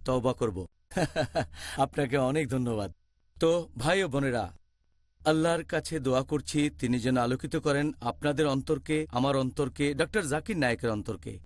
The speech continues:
আজকের এই মূল্যবান তথ্যগুলো দিয়ে আর আল্লাহর কাছে দোয়া করছি তার নির্দেশ অনুযায়ী আমরা যেন সহজে পথ চলতে পারি এই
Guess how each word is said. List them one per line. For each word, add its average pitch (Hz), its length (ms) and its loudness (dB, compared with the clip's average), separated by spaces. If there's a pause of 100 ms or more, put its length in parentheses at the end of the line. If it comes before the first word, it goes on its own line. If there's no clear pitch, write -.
(460)
আজকের 175 400 2
এই 185 60 0
মূল্যবান 156 580 2
তথ্যগুলো 135 640 0
দিয়ে 123 360 2 (220)
আর 120 180 2 (160)
আল্লাহর 123 380 0
কাছে 151 300 -2
দোয়া 117 260 2
করছি 151 500 -2 (180)
তার 151 220 2
নির্দেশ 151 480 0
অনুযায়ী 135 440 2 (120)
আমরা 139 300 0
যেন 135 300 0
সহজে 120 580 -2
পথ 113 200 -2 (100)
চলতে 117 300 0
পারি 90 340 -4 (260)
এই 151 300 2